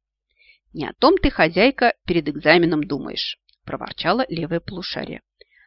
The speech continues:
«Давай лучше решим, как их впечатлять будем,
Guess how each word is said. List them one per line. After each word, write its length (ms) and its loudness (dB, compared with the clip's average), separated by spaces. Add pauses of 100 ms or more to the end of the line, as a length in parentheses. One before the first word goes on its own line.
(160)
«Давай 300 8
лучше 340 0
решим, 460 -2 (480)
как 380 8
их 200 -4
впечатлять 580 2
будем, 360 -6